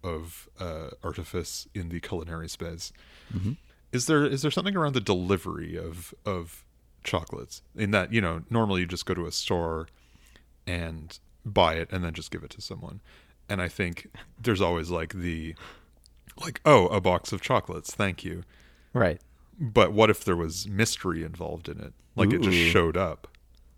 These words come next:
Speaker 2: Ooh.
Speaker 1: at your, at your, you know, house or, or
Speaker 2: At, at your
Speaker 1: apartment or whatever.
Speaker 2: doorstep.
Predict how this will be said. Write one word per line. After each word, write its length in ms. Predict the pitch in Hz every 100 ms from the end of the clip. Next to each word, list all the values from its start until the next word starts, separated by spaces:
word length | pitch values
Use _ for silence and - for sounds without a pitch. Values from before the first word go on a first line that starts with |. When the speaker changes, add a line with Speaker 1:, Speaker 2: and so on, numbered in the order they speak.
| - -
Speaker 2:
Ooh. 640 | 120 196 123 95 90 90
Speaker 1:
at 160 | 101 98
your, 340 | 92 85 85 98
at 140 | 95
your, 320 | 90 85 80 - _ _ _
you 100 | 113
know, 200 | 87 80 -
house 380 | 104 87 - 95
or, 260 | 85 80 -
or 160 | 87
Speaker 2:
At, 20 |
at 40 | 82
your 60 | 90
Speaker 1:
apartment 380 | 95 95 85
or 80 | 85
whatever. 80 | 85
Speaker 2:
doorstep. 320 | 85 85 90